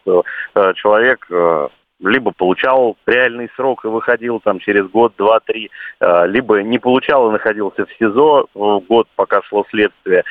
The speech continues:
Э, фактически, выходя, он получал долги, и эти долги, э, в рамках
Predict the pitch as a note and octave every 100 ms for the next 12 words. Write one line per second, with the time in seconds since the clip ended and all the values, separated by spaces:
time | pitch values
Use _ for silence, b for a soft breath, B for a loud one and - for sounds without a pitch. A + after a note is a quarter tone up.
0 | B B - E2+ E2+ D#2+ D#2+ D#2+ - -
1 | - A2 C#3+ A#2+ - G#2 G#2 G#2+ D#3 A#2
2 | G2 G2 B2+ A2+ - _ - A2 G#2+ G#2+
3 | C3+ G3 C4 _ A2 A#2 A2 G#2+ A2 A2+
4 | D#3 D4+ E4+ B B B - F2+ F2+ F2
5 | E2+ E2 E2 D#2+ F#2 B2 A2+ A#2 -